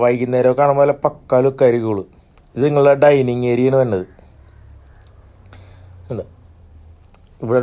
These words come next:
ഡൈനിങ് ടേബിളും കാര്യങ്ങളൊക്കെ സെറ്റ് ചെയ്യുക. അതേ ഇവിടെ വാഷ് ബേസിൻ കൗണ്ടർ കൂടെ സെറ്റ് ചെയ്യാറുണ്ട്. അതിൻ്റെയൊക്കെ ഒരു ഭംഗി നോക്കി. കാരണം അതേ കൂട്ട് പണിത വീടും അതേ കൂട്ട് സൂക്ഷിക്കുന്ന ഒരു വീടുമാണ്. അത് നിങ്ങളിവിടെ ഒന്ന് നേരിട്ട് കാണുമ്പോൾ മനസ്സിലാവും. കാരണം അത്രയും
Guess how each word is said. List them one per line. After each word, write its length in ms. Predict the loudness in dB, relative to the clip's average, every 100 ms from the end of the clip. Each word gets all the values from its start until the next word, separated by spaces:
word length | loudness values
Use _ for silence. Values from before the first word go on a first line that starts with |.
| 4
ഡൈനിങ് 320 | 4 2 0
ടേബിളും 300 | 0 2 2 4
കാര്യങ്ങളൊക്കെ 460 | 4 2 0 -2 -4
സെറ്റ് 200 | -6 -2
ചെയ്യുക. 200 | 0 2
അതേ 140 | 0 -2 -6
ഇവിടെ 160 | -4 0 2
വാഷ് 260 | 2 0 -6
ബേസിൻ 260 | -4 -4 -4
കൗണ്ടർ 160 | -4 -2
കൂടെ 120 | -4
സെറ്റ് 180 | -4 -4 0
ചെയ്യാറുണ്ട്. 280 | 0 2 0
അതിൻ്റെയൊക്കെ 320 | 0 0 -2 0
ഒരു 80 | 2
ഭംഗി 300 | 2 0 -2
നോക്കി. 200 | -2 -4 -8 -12 -20 -20 -20 -8
കാരണം 180 | 0 2 0
അതേ 320 | -2 0 2 2
കൂട്ട് 200 | 0 -2 0
പണിത 260 | 0 2 2 2
വീടും 260 | 0 2 2
അതേ 180 | 2 0 0
കൂട്ട് 180 | -4 -4
സൂക്ഷിക്കുന്ന 560 | -2 -2 -2 -4 -4 -2
ഒരു 80 | -2
വീടുമാണ്. 320 | 0 -2 -4 -8 -8
അത് 100 | -4
നിങ്ങളിവിടെ 340 | 0 2 4 2
ഒന്ന് 140 | 2 0
നേരിട്ട് 400 | 0 -2 -4 0
കാണുമ്പോൾ 440 | 2 2 2 0 0
മനസ്സിലാവും. 360 | 0 -2 -4 -6 -14 -20 -20 -20 -14
കാരണം 180 | -2 -2 -2
അത്രയും 580 | -6 -2 2 2 2